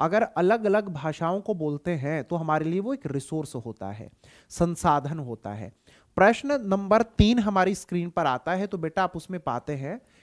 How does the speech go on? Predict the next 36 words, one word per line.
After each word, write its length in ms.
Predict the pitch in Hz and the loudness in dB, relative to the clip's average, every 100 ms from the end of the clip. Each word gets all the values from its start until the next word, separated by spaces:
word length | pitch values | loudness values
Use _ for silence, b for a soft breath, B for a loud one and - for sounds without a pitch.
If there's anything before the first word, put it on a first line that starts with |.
| b | b
कि 80 | 180 | -4
आजकल 520 | - 156 185 185 277 | 2 2 2 2 0
बच्चों 420 | 214 185 - 214 | 0 -2 -4 -6
की 160 | 196 240 | -6 -8
गलत 400 | 202 185 226 240 | -2 0 0 -2
धारणाओं 720 | 185 139 156 151 151 151 151 | -6 -2 0 0 0 -4 -6
को 260 | 139 110 - _ _ - | -8 -14 -16 _ _ -16
वैकल्पिक 720 | 139 170 190 196 214 214 277 | -2 2 2 4 2 2 -2
धारणाएं 600 | 226 156 160 160 165 196 | -2 -2 -2 -2 -2 -4
कहने 380 | - 165 165 175 | -4 -6 -6 -8
की 160 | 180 196 | -8 -8
एक 180 | 233 - | -8 -2
प्रवृत्ति 680 | - 185 143 135 - 175 | 0 0 -4 -10 -10 -8
है, 140 | 147 139 - | -8 -8 -10
इसे 260 | 180 247 | -10 -8
कहा 280 | 233 143 151 | -6 -4 -2
जा 200 | 123 110 | -2 -6
सकता 360 | - 110 - 104 | -6 -14 -14 -14
है। 220 | 107 - _ b b b b | -14 -18 _ b b b b
क्या 200 | - 220 | 8 8
इसे 280 | 214 175 - | 8 2 -2
हम 180 | 196 170 | -2 -2
लोग 160 | 170 - | -4 -4
कह 180 | 135 | -6
सकते 320 | 123 113 - 117 | -6 -8 -10 -10
हैं? 200 | 123 127 | -8 -6
बताएं 360 | 147 175 170 | 0 2 4
आप 180 | 135 135 | 2 -2
सभी 300 | - 135 147 | -8 -10 -10
कमेंट 380 | - 131 135 117 | -8 -6 -6 -6
करके 320 | 127 123 151 | -12 -6 -4
जल्दी 300 | 143 123 110 | -2 -2 -6
से। 200 | - - _ b b b - | -12 -16 _ b b b -8
शायका, 720 | - 156 160 185 185 196 - | 2 2 2 2 2 0 -4
इशाक, 600 | 156 - 156 156 175 - 127 | -10 -2 2 2 0 -4 -4
आशुतोष, 800 | 139 - 156 160 170 185 - | -4 -4 -4 0 0 0 -4